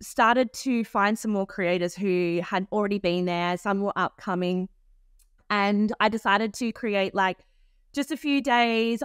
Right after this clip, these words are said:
of collaboration days where we could get together, we could do stuff for our site, we could do stuff for TikTok and Instagram. And through those collaboration days, like, I was so grateful that, like, I was so nervous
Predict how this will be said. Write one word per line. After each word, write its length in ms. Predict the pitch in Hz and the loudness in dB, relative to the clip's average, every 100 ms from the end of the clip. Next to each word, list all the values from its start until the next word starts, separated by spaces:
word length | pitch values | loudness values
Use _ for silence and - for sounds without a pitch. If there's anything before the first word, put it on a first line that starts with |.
| - | -2
of 760 | 214 208 208 202 202 202 - _ | 2 2 2 2 2 -2 -8 _
collaboration 680 | - 247 240 208 233 - 311 | -2 0 2 0 0 0 0
days 320 | 233 156 175 | 2 0 -2
where 80 | 202 | -4
we 80 | 202 | -6
could 160 | - | -4
get 160 | 220 - | -2 -2
together, 500 | 233 202 202 208 202 | 0 0 2 4 2
we 80 | 180 | 0
could 220 | - 202 | -4 -4
do 420 | 196 190 185 190 - _ | 0 2 2 0 -6 _
stuff 280 | - - 190 | -4 0 0
for 120 | 247 | 2
our 120 | 240 240 | 2 2
site, 500 | - 214 214 214 - | 2 4 4 4 0
we 60 | 208 | -6
could 140 | 196 | -6
do 100 | 170 | -6
stuff 240 | - 190 | -2 -4
for 80 | 254 | -4
TikTok 420 | - 240 - 254 | -4 -4 -4 -4
and 80 | 277 | -2
Instagram. 720 | 226 - - 220 214 208 214 - - - | -4 -4 -6 -2 2 2 0 -2 -14 -2
And 140 | 233 226 | -2 0
through 300 | - 247 262 | -2 0 4
those 220 | 285 277 | 2 2
collaboration 840 | - 311 233 226 190 185 - 220 | 0 2 2 2 0 0 0 -2
days, 520 | 196 170 156 170 - _ _ - | 0 0 0 -4 -8 _ _ 0
like, 180 | 208 - | 0 2
I 100 | 214 | 0
was 140 | 214 | 0
so 240 | - 254 254 | 0 2 2
grateful 600 | 247 208 - 220 202 196 196 | 2 0 -2 -2 -2 0 0
that, 180 | 185 - | 0 0
like, 120 | 208 | 2
I 80 | 214 | 2
was 120 | 220 | 2
so 280 | - 254 285 | 2 2 4
nervous 720 | 254 226 214 208 202 - | 4 4 2 2 0 -2